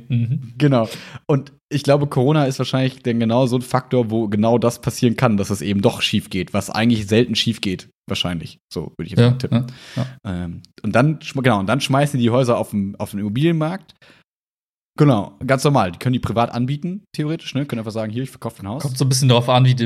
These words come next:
Speaker 1: wie das, wie das zeitlich alles verläuft, ob das
Speaker 2: Mhm.
Speaker 1: irgendwie noch drin ist und so weiter.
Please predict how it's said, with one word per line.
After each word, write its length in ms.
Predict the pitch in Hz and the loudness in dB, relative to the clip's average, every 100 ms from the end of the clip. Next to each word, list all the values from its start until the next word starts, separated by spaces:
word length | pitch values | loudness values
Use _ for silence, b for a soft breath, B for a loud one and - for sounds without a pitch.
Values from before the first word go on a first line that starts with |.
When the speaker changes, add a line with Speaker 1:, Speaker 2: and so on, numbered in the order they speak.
| 110 | 2
Speaker 1:
wie 80 | |
das, 300 | 113 113 - | 2 2 0
wie 60 | 120 | -4
das 200 | - - | -4 -2
zeitlich 360 | - 123 123 110 | 0 0 -2 -6
alles 160 | 107 | -6
verläuft, 400 | - 110 123 127 | -4 2 4 4
ob 100 | 127 | -2
das 120 | 127 | -8
Speaker 2:
Mhm. 60 | 104 | -8
Speaker 1:
irgendwie 160 | 95 107 | -6 -6
noch 200 | 107 - - | -8 -12 -8
drin 220 | 117 123 | 0 4
ist 200 | 127 127 | 4 2
und 140 | 123 - | -2 -2
so 120 | 113 | 0
weiter. 480 | 113 113 120 113 | 2 2 2 0